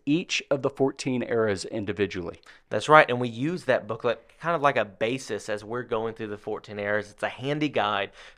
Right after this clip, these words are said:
Speaker 2: for anyone to help wrap their mind around the big story of the Bible and that fourteen era framework. And the great news is, uh, it's available for purchase right now at chronological bible teaching dot com.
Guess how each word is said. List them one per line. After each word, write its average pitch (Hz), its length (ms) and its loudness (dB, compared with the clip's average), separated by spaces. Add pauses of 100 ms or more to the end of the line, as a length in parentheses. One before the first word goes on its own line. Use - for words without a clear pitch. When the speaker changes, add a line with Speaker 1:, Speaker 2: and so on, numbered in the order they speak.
Speaker 2:
for 113 100 0
anyone 117 320 -2
to 101 60 0
help 101 240 -2
wrap 104 420 -2
their 113 120 0
mind 101 400 -2
around 95 240 -6
the 95 60 -12
big 104 340 -6
story 98 460 -6 (320)
of 101 160 -4
the 104 80 -4
Bible 95 440 -4
and 127 280 -2
that 110 200 -4
fourteen 104 420 -6
era 95 200 -2
framework. 107 580 -2
And 117 160 -6
the 107 60 -6
great 147 420 -2
news 95 240 -14
is, 78 320 -12 (400)
uh, 110 40 -2
it's 117 200 -2
available 117 540 0
for 107 220 -6
purchase 98 380 -8
right 107 300 0
now 98 380 -8 (280)
at - 140 -8
chronological 104 560 -2
bible 92 320 0
teaching 90 360 -16 (200)
dot - 220 -4
com. - 300 -12